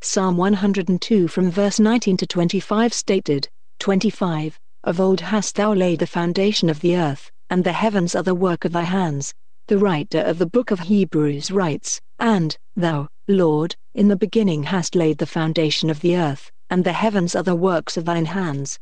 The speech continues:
The Greek word for Lord in the New Testament kurios, which under normal circumstances they would have zealously translated to Jehovah, but because here, the book of the Hebrews explicitly linked to Psalm for Jehovah for Christ Jesus the Logos,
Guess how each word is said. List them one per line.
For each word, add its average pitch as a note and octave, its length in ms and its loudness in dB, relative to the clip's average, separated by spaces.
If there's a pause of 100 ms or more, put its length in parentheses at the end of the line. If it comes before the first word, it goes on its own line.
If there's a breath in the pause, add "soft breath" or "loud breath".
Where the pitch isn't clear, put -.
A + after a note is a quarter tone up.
(760)
The G3 100 0
Greek A3+ 300 0
word D#3+ 300 0
for F#3 120 0
Lord F3+ 360 4
in F3 120 4
the F3+ 80 4
New G#3 220 6
Testament F3 640 -2
kurios, F3+ 840 2 (200)
which F#3+ 240 2
under G3 260 4
normal G3+ 380 4
circumstances E3 920 0
they E3+ 140 2
would D#3+ 140 2
have F#3+ 140 0
zealously F3+ 480 0
translated F#3+ 680 0
to F#3+ 80 2
Jehovah, F3 600 0 (220)
but G#3 140 2
because G3 300 0
here, D#3 360 2 (220)
the G#3 100 2
book F3+ 200 0
of E3+ 80 -2
the F#3+ 60 2
Hebrews E3 640 2
explicitly - 720 2
linked F#3 360 2
to B3 80 0
Psalm A3 360 2
for F#3+ 120 -2
Jehovah G3 460 4
for - 140 -6
Christ - 420 -2
Jesus G3+ 460 2
the F3 120 2
Logos, D#3 640 0